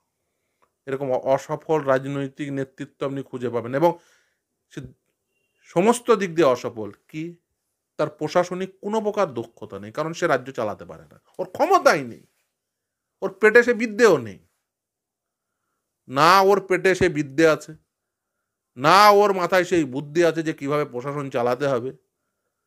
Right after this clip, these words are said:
না ওর সেই রাজনৈতিক দিশা আছে।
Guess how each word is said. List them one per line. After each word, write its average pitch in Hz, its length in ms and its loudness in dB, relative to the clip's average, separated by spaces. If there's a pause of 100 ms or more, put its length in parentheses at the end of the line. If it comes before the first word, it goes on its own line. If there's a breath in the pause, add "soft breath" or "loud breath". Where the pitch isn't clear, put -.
(260)
না 226 480 8 (180)
ওর 196 220 2
সেই 190 200 -2
রাজনৈতিক 147 720 -4 (1200)
দিশা 127 340 2
আছে। - 260 -10